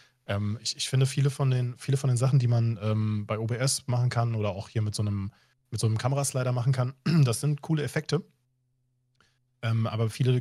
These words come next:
Effekte nutzen sich nach ein paar Mal benutzen halt auch schnell ab. So, genauso wie wenn du solche,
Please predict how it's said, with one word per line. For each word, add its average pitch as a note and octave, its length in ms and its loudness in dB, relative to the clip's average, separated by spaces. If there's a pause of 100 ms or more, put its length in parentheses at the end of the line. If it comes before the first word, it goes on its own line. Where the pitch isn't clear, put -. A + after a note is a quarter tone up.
Effekte - 320 0
nutzen B2 280 2
sich A#2 160 0
nach A#2 140 0
ein A#2+ 80 2
paar A2 160 -2
Mal A#2+ 200 0
benutzen A#2 380 0
halt A2 120 -2
auch G#2 100 -10
schnell G#2+ 180 -2
ab. G2+ 140 -8 (600)
So, G2+ 260 -4
genauso A2 360 0
wie A#2+ 60 0
wenn A#2+ 120 4
du A#2+ 60 4
solche, A2 500 2